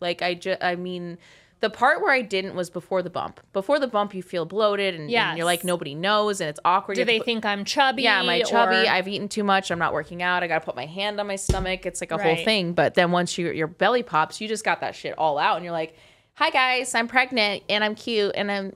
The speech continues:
Speaker 1: you know, I'm pregnant. So you have to love on me and treat me like a queen."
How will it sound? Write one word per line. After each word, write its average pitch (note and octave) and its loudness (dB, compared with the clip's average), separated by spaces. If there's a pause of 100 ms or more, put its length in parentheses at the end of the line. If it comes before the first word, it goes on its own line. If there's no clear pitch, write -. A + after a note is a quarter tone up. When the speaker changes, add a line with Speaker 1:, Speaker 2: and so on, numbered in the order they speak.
Speaker 1:
you G3 -6
know, F3 2
I'm F3+ 2
pregnant. F3 -2
So - -2
you E3+ 2
have E3+ 0
to E3 -4
love E3 2
on D#3 2
me D3+ -2
and C#3+ -4
treat - -6
me D#3+ -2
like D#3 -2
a D#3 -4
queen." E3+ -6